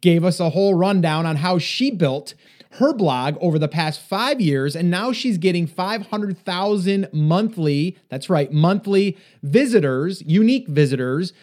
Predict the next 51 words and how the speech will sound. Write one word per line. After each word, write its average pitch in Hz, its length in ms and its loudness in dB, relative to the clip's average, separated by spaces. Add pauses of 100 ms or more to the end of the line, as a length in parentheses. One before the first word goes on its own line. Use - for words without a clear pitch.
(160)
in 165 80 4
a 170 80 6
weird 214 340 4
niche, 156 300 0
very 233 340 4
weird 196 320 4
niche. 147 440 -2
If - 80 -20
you 165 40 2
didn't 175 200 2
listen 165 240 -2
to 147 80 -6
that, 139 400 -2 (320)
go 156 100 4
ahead 139 160 4
and 120 100 -6
listen 127 240 -4
to 113 100 -12
that. 120 280 -6
I'll, 131 300 -6
uh, 127 160 -4 (320)
I'll 135 160 0
leave 156 180 6
it 139 60 2
at 131 160 -4
that. 139 340 -2 (240)
Uh, 127 160 -8
it's, 131 180 -8
it's - 200 -12
a 139 40 -6
very 190 360 2
weird 165 360 2
niche, 214 340 -2
but 151 300 2
it's 151 240 -2
something 170 360 0
that 156 100 -2
I 165 160 0
didn't 151 300 -2
even 151 180 -2
think 147 300 -6
of 135 220 -4
that 123 180 -6
you 131 120 -2
would 127 280 -4
be 123 240 -8
able 139 240 -2
to 135 200 -6
build 131 460 -4
that 139 280 -8
much 151 500 -2